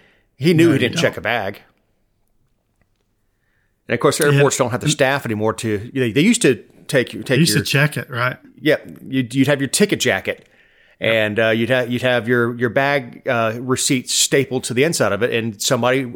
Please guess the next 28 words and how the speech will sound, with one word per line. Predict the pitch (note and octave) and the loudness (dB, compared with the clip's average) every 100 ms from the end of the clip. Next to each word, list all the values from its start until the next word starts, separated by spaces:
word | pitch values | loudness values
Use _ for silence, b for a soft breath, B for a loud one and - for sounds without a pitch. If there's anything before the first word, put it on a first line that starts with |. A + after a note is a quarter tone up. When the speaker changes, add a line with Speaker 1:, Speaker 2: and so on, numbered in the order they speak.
| - | -8
Speaker 1:
security | - B2 C3 C#3 | -8 -2 0 0
would, | B2+ C3 G#2 | 0 -6 -6
would | B2 | -4
compare | - C3 A#2 B2 | -4 -2 2 2
the | B2+ | 2
numbers | D3+ B2 B2 A2+ | 0 2 0 0
and | G#2+ | -4
say, | A2 B2 | 2 2
"Okay, | C3 G#2+ | 2 0
you | A2+ G#2+ | 0 -4
can | A2 | -6
go | G#2+ A2 | -2 0
ahead." | A#2 A2+ - b b b b b b _ | 0 -2 -4 b b b b b b _
But | A2+ | 2
airports | A#2+ A#2+ A2 | 4 2 2
don't | A#2 | 0
give | C3+ G#2 | 0 0
a | |
damn | G2 | -6
about | F2+ F#2+ F2+ | -4 -6 -4
that | F2 | -4
now. | F2+ F#2 F2 _ _ _ _ _ _ _ _ _ _ _ _ _ _ _ _ _ _ _ _ _ _ _ _ | -4 -8 -10 _ _ _ _ _ _ _ _ _ _ _ _ _ _ _ _ _ _ _ _ _ _ _ _
I, | - G2 F#2 - | -6 -4 -6 -10
I | F2+ G#2 | -6 -4
don't | F2+ | -4
know, | F2+ E2 D#2+ - | -6 -6 -8 0
but | G#2 G2+ - _ - - | 0 0 -8 _ -20 -8
he's, | C3+ C#3+ B2+ - - | 0 0 0 -4 -6